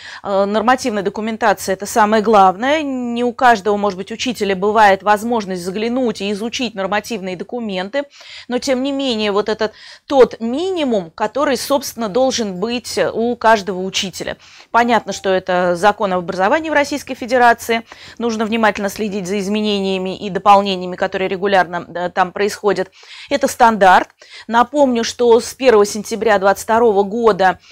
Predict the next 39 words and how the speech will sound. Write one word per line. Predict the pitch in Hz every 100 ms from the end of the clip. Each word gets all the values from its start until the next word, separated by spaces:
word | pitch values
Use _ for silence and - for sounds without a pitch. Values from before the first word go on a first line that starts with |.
| -
у | 220
нас, | 226 220 196 208
э, | 185
мы | 190 233
будем | 220 202
работать | 196 214 220 196 -
по | 220
новому | 233 226 190 190
стандарту | - 208 214 220 190 -
начального | 180 214 - 220 190 185 -
общего | 214 - 202 190
и |
основного | 202 - 220 208 190 180 233
общего, | 233 277 277
средний | - 254 226 233
общий, | 220 - 220
пока | 196 208 196
у |
нас, | 190 180 - - - - -
э, | 185 202
не | 220
так | 226 196
давно | 220 214 208
мы | 196 196 180
на | 196
него | 202 202 196
перешли. | 196 202 208 - 180 240 285 - -
Это | 226 233
федеральный | 240 262 320 269
перечень | 240 254 247 226 214
учебников. | - 226 254 -
Обратите | 214 220 233 196
внимание, | 202 214 202 185
федеральный | 190 196 226 202 202
перечень | 214 202 - 196
учебников | 214 302 294 -
на | 226 202
этом | 196
слайде — | 190 214 202 185